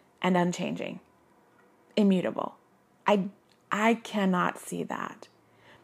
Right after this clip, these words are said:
I can see that in some instances, some cases, this works, but not always.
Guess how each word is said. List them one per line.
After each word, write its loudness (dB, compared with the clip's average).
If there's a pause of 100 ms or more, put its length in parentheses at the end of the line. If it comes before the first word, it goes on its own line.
(220)
I 4
can 2
see 0
that 0
in 0
some -2
instances, -4 (240)
some -2
cases, -4 (1000)
this -4
works, -8 (160)
but -6
not -2
always. -8